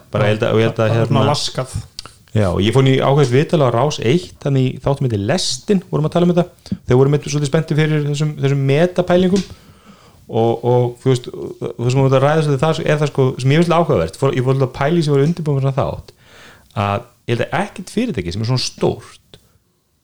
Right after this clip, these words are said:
Speaker 1: á eiginlega enga aðdáendur. Þú veist, Apple, Facebook,
Speaker 2: Já.
Speaker 1: nei, Apple, Google, Microsoft, ég meina, Mi-, það eru til fullt af Microsoft aðdáendum og ég meina, Google aðdáendur og Apple kannski eru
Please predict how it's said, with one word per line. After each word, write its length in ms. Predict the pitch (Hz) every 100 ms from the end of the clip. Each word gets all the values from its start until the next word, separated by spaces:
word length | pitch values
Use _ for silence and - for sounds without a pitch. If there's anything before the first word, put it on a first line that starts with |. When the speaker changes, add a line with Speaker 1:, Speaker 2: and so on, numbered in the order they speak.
| _
Speaker 1:
á 80 | 117
eiginlega 500 | 208 262 214 175 -
enga 340 | 180 269 - -
aðdáendur. 600 | 240 277 - - - - _ _ _ _ _
Þú 80 | -
veist, 140 | 120 - -
Apple, 380 | 160 - 85 -
Facebook, 680 | - 151 147 - 85 76 - -
Speaker 2:
Já. 140 | 135
Speaker 1:
nei, 80 | 127
Apple, 300 | 139 - 87 -
Google, 480 | 147 139 - 85 - _ _
Microsoft, 420 | 107 147 180 95
ég 60 | 92
meina, 100 | 92
Mi-, 220 | 95 127
það 140 | - 107
eru 160 | 95
til 80 | 98
fullt 380 | - - 180 -
af 60 | 127
Microsoft 440 | 127 202 - 101 92
aðdáendum 480 | 82 78 76 80 101
og 460 | - - - -
ég 80 | 92
meina, 120 | 90 85
Google 300 | 104 98 95
aðdáendur 340 | 98 92 95
og 140 | 101 104
Apple 240 | - 95
kannski 320 | - 107 - 95
eru 200 | 98